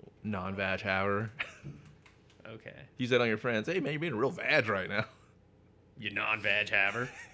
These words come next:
Speaker 1: <laughs> Don't tell it to your mom, though, 'cause you might get punchy. <laughs> Get a little whiskey in her. She's knocking out everything. It's Comic Bastards motherfucking podcast. You've been listening to it. Kevin, Dustin is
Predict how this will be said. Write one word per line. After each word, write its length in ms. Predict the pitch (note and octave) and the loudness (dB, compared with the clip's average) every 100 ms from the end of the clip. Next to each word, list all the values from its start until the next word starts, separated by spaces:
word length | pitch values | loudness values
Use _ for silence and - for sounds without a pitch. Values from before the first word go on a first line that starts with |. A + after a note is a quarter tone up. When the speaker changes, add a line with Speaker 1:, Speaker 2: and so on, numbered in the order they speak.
| - - | -4 -2
Speaker 1:
<laughs> 540 | - - - - G3 C3+ | -2 -4 -8 -8 -4 2
Don't 200 | C#3+ C#3+ | 4 6
tell 140 | E3 | 4
it 80 | E3 | 4
to 60 | E3+ | 4
your 100 | E3 | 2
mom, 240 | D#3+ D3+ | 2 2
though, 180 | G#2+ G#2 | 0 0
'cause 140 | G#2+ | -4
you 60 | G#2+ | -4
might 160 | G#2 | -4
get 160 | G#2+ F#2 | -4 -4
punchy. 400 | A#2+ A#2+ - - | -4 -4 -6 -8
<laughs> 460 | - - - - - | -6 -6 -8 -20 -10
Get 960 | - - - - - - - - - A#2 | -10 -10 -16 -18 -20 -20 -20 -20 -6 -2
a 60 | |
little 140 | A2+ A2 | 0 2
whiskey 320 | B2+ - G2+ | 2 2 -4
in 80 | G2+ | -2
her. 120 | G2+ | -4
She's 160 | F#2 G#2 | -10 -6
knocking 300 | G2 - G#2+ | -6 -4 -2
out 160 | G#2+ | 0
everything. 400 | A2 A2 G2 G2+ - - - - - - - - - - - - - - | 0 0 -4 -6 -10 -20 -20 -20 -20 -20 -20 -20 -20 -20 -20 -20 -20 -20
It's 100 | - | -10
Comic 180 | - D#3+ | 0 4
Bastards 280 | C#3 C3+ A#2+ | 6 4 4
motherfucking 320 | C3+ B2+ C3 A#2 | 2 4 2 2
podcast. 500 | C3 B2 B2 G#2+ G2 | 2 2 4 2 2
You've 200 | A2+ A2 | -4 -2
been 140 | A2 | 0
listening 320 | G#2+ G#2 G#2 G2 | 0 0 -2 -4
to 200 | G#2+ G2 | -2 -2
it. 160 | F2+ | -2
Kevin, 400 | - A#2 G#2 G2+ | -2 0 0 -2
Dustin 560 | G2+ G#2 G#2 G#2 G2+ G2 | -2 -2 -2 -4 -4 -4
is 400 | F2 G2+ G2 G2 | -6 -6 -8 -12